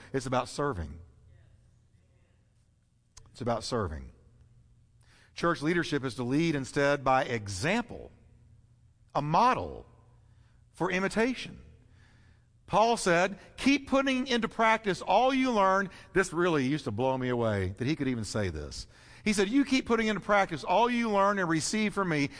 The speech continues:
everything you heard from me and saw me doing." Notice, those that Paul raised up not only heard good teaching, but they saw him living it. They heard, they saw.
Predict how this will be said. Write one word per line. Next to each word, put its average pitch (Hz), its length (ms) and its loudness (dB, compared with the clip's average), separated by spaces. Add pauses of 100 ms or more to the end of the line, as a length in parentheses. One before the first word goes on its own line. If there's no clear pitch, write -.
(140)
everything 220 480 0
you 170 220 2
heard 262 500 4
from 240 280 2
me 214 200 0 (160)
and 175 260 0
saw 190 640 2 (160)
me 196 160 0
doing." 190 280 2 (180)
Notice, 214 340 4 (160)
those 247 400 4
that 214 220 0
Paul 233 280 4
raised 214 300 2
up 220 240 4 (140)
not 208 160 4
only 214 180 2
heard 240 640 4 (220)
good 226 240 2
teaching, 202 580 0 (220)
but 160 140 2
they 135 200 2
saw 180 1120 2 (720)
him 156 320 0
living 127 320 -2
it. 69 140 -14 (1300)
They 127 120 0
heard, 233 440 4
they 226 120 4
saw. 143 520 2